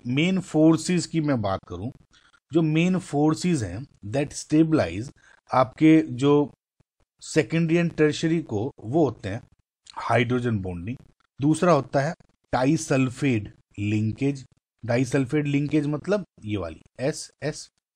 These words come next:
हाइड्रोजन बॉन्डिंग, डाइसल्फाइड लिंकेज। तीसरा होता है आपका van der Waal फोर्सेस और चौथा होता है आपका electrostatic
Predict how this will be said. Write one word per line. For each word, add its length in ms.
हाइड्रोजन 540
बॉन्डिंग, 320
डाइसल्फाइड 960
लिंकेज। 640
तीसरा 260
होता 220
है 60
आपका 160
van 360
der 140
Waal 220
फोर्सेस 580
और 120
चौथा 340
होता 300
है 20
आपका 400
electrostatic 840